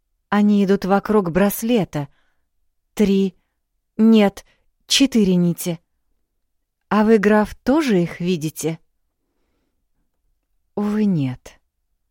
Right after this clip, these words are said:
Артефакт заэкранирован от постороннего взгляда. Его структуру увидеть можете только вы и тот, кто надел его на вас. Ну и создатель, разумеется.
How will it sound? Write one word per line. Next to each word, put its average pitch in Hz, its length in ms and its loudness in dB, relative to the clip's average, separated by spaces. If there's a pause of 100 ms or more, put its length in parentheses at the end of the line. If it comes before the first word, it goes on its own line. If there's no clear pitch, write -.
(800)
Артефакт 175 720 -8
заэкранирован 160 1040 -4
от - 220 -12
постороннего 147 680 -4
взгляда. 139 560 -6 (560)
Его 175 300 -4
структуру 156 580 -4
увидеть 160 440 -4
можете 160 380 -4
только 151 400 -6
вы 165 240 -4
и 147 40 -8
тот, 147 260 -8
кто - 180 -8
надел 165 420 -4
его 131 280 -8
на 131 160 -4
вас. 127 300 -10 (500)
Ну 185 300 -4 (120)
и 170 100 -6
создатель, 139 760 -8
разумеется. 139 840 -8